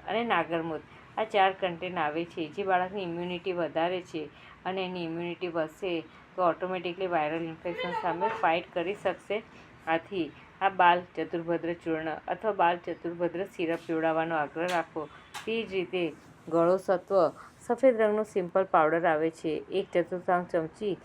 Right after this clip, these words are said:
મધ સાથે સવાર સાંજ ચટાડો. જો બાળકને શરદી સાથે તાવ પણ હોય તો સુદર્શન પાવડર પણ મધમાં મિક્સ કરી અને તમે આપી શકો છો. જે બાળકોને વારે ઘડે શરદી ખાંસી રહેતી હોય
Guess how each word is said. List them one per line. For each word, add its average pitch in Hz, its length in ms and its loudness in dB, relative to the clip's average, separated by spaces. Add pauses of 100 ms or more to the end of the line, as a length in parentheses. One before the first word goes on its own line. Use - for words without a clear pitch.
(280)
મધ 208 240 4
સાથે 226 360 2
સવાર 170 360 4
સાંજ 180 300 -2
ચટાડો. 151 500 2 (340)
જો 175 160 -2
બાળકને 170 440 6
શરદી 165 380 2
સાથે 175 340 0
તાવ 160 280 6
પણ 175 200 0
હોય 170 320 0 (260)
તો 226 140 -2
સુદર્શન 180 600 2
પાવડર 156 400 4
પણ 185 260 2
મધમાં 170 420 0
મિક્સ 165 280 -6
કરી 214 340 0 (320)
અને 214 200 0
તમે 226 280 4
આપી 180 280 2
શકો 170 340 2
છો. 156 340 -2
જે 202 200 0
બાળકોને 208 500 6
વારે 170 300 6
ઘડે 175 240 4
શરદી 165 340 0
ખાંસી 170 400 -2
રહેતી 165 360 0
હોય 170 240 0